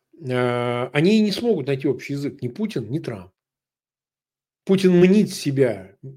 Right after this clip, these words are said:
мистической, мифологической фигурой, а Трамп — предпринимателем, близко расположен к деньгам и выгоде, к сделкам. Такие люди никогда не найдут общий язык. И в тот момент, когда Трамп перейдёт на язык какого-нибудь, знаете,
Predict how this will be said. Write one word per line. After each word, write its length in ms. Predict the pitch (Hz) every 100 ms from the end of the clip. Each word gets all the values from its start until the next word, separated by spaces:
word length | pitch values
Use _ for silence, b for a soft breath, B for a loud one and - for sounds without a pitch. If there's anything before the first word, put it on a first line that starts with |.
| _ 143
мистической, 640 | 160 - 254 254 - 127
мифологической 760 | 139 139 160 151 208 226 - -
фигурой, 480 | - 110 101 -
а 140 | - 143
Трамп — 400 | 208 262 294 - _ _ _ _ _ _ _ _
предпринимателем, 960 | 220 240 277 269 262 208 180 - 170 160 _ _ _ _ _ _ _
близко 360 | 139 220 226 190
расположен 460 | - 165 175 151
к 60 | 139
деньгам 360 | 147 147 220 208
и 40 |
выгоде, 420 | 170 151 143 135 - _ _ _ -
к 80 |
сделкам. 720 | 120 139 160 143 - 120 117 _ _ _ _ _ _ _ _ _ _ _ _ _ _ _ _
Такие 320 | 185 175 220
люди 180 | 240 190
никогда 340 | 151 143 160 185
не 60 |
найдут 260 | 202 180 170
общий 140 | -
язык. 180 | 175 131
И 100 | -
в 80 | -
тот 180 | 220 202
момент, 260 | 208 190
когда 200 | 139 160
Трамп 340 | 151 170 147 139
перейдёт 380 | 156 156 147 139
на 60 |
язык 320 | 135 151 147
какого-нибудь, 360 | 131 123 139 120
знаете, 440 | 139 123 120 107